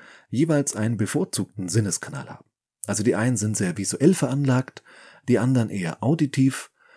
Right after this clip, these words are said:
und wieder andere sind sogenannte Gefühlsmenschen, die Dinge auch einfach ausprobieren müssen, um sie wortwörtlich zu begreifen. Gerüche und Geschmäcker spielen dagegen,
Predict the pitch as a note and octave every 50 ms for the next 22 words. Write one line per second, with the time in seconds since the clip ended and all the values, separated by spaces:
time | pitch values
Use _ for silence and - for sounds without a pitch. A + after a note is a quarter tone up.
0 | _ _ - A2 G#2+ G#2 C3+ C3+ C3+ G2+ A2 A#2+ C3 B2+ A#2+ B2 G#2+ A2+ A#2 A2+
1 | A#2 A2+ - - - G#2+ A2 G#2+ A2 G#2 F#2+ F#2 F#2+ - A2+ - - - F#3 G3+
2 | F#3+ - - - B2+ C3 C#3 C#3 C3 C3+ C3+ C3+ - - - - - - - _
3 | - - A2 F#2+ D#3+ E3 E3 D3+ - - G#2 B2 - A#2+ G#2+ - - - C#3+ F3+
4 | - - - B2+ A#2+ B2 B2 A#2+ A2+ A#2 A#2+ A#2 - C3 B2 - - B2+ A2 A2+
5 | G#2+ - A#2 A2+ A2+ - - _ _ _ _ _ _ _ G#2 G#2 A2+ B2 C#3 -
6 | G2+ G#2 A2+ B2 - - A#2+ A#2 - - - - A#2 A2+ A2+ - _ _ - -
7 | A#2+ A2+ A2 G#2 - - - - F2+ A2+ B2+ - - - - - _ _ _ _
8 | _ _ _ _ _ _ _ - - - - - _ _ _ - B2+ C#3 G3 A#3
9 | A3+ - G#3 C#3+ A2 C3+ C3 - C3 - - D3 E3+ E3+ - F3+ D#3 C#3 - -
10 | D3+ D3 C#3+ C#3 C#3 C#3 C3+ C#3 C3+ C3 B2+ C#3 C3